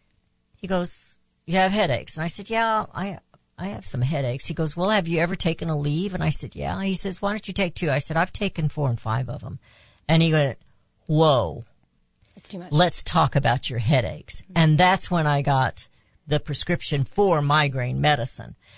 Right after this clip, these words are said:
Speaker 1: And he had to fight the pharmac-, the, the insurance company for me to even get them.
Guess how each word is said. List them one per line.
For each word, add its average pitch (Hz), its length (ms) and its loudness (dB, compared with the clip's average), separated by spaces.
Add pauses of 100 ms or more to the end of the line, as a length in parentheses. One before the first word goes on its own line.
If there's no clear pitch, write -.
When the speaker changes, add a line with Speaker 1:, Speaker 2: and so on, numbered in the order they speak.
(220)
Speaker 1:
And 170 120 4
he 240 140 6
had 226 200 4
to 220 60 -4
fight 214 520 2 (280)
the 196 80 0
pharmac-, 190 1040 0
the, 156 340 2 (260)
the - 200 -4
insurance 196 440 2
company 165 380 0
for 165 180 0
me 170 140 2
to 175 80 2
even 151 360 4
get 156 220 0
them. - 240 -6